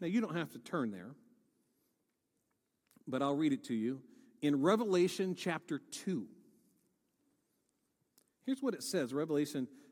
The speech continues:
chapter two, starting in verse two. "I know your deeds, your hard work, and your perseverance.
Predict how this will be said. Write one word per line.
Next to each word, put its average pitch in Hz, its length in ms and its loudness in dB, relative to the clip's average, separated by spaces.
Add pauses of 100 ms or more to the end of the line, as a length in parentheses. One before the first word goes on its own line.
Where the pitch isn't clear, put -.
chapter 147 420 -2
two, 120 440 -4 (300)
starting 170 420 -2
in 135 220 2
verse 196 320 -4
two. - 260 -12 (1300)
"I 220 220 8
know 262 300 10
your 262 220 10
deeds, 190 680 4 (500)
your 180 160 6
hard 208 420 4
work, 202 380 0 (500)
and 160 180 4
your 165 100 6
perseverance. 165 800 0